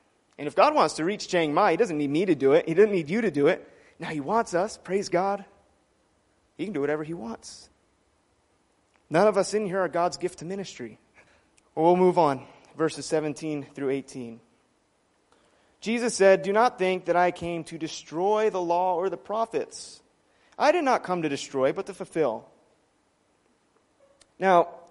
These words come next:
I think when we read these verses, it's important to ask just a few questions. Number one, when Jesus said, "I came to fulfill the law,"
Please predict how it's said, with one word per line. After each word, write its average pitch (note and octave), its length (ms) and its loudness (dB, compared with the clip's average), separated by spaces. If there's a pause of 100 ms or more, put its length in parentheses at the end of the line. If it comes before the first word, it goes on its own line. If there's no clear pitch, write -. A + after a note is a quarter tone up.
(220)
I F#3+ 80 6
think G3+ 220 2
when G3 100 4
we F#3 120 4
read G#3 220 0
these F3 200 -6
verses, F3 420 0
it's D#3+ 140 -8
important F3+ 340 -2
to E3 60 2
ask E3 220 0
just D#3+ 140 -10
a D3+ 60 -12
few A3+ 160 -14
questions. D3+ 560 -6 (640)
Number A#3+ 260 6
one, A3 240 8
when G3+ 140 0
Jesus G#3+ 280 -6
said, G3+ 200 4
"I F#3+ 80 6
came G#3 240 -4
to F#3 60 -2
fulfill F#3 420 2
the D#3 60 2
law," C3+ 500 4